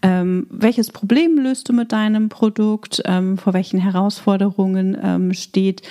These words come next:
dein, ähm, dein idealer Kunde, deine ideale Kundin? Und wo möchtest du sie hinbewegen? Also was ist das gewünschte Ziel deiner Kunden?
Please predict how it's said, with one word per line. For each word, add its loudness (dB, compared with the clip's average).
dein, 0
ähm, 0
dein 2
idealer 0
Kunde, 2
deine -2
ideale -2
Kundin? 0
Und 4
wo 2
möchtest 0
du 4
sie 2
hinbewegen? 2
Also -2
was 0
ist -2
das -2
gewünschte 0
Ziel 2
deiner 0
Kunden? -2